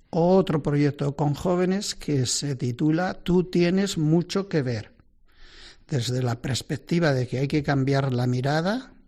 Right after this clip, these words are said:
desde que somos corresponsables con lo que sucede en el mundo,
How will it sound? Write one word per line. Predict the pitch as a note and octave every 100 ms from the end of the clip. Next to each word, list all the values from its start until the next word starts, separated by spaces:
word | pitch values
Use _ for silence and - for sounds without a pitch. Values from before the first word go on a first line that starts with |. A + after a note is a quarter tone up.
| _ _ _ _ - - - - - _ -
desde | C#3+ C#3 B2+ C3+
que | B2+ C3 B2 -
somos | - - F#3+ F3 -
corresponsables | D#3+ C#3 C3 - C3+ A#2+ E3+ E3+ C#3 B2
con | C3+ C3+
lo | B2+
que | B2+
sucede | A#2 B2+ - E3 D#3 C#3
en | C3
el | C3 A2+
mundo, | D3+ A3 G3+ E3+ A#3+